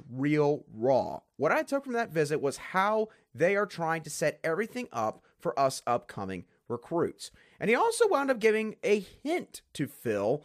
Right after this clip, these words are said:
on who his favorite is right now, or at least what he likes about his favorite out of his current top five. Quote, "It's the system itself.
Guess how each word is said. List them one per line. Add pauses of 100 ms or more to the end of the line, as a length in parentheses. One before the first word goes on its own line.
(320)
on (240)
who
his
favorite
is
right
now,
or
at
least
what
he
likes
about (180)
his
favorite
out
of
his
current
top
five.
Quote, (560)
"It's
the
system
itself.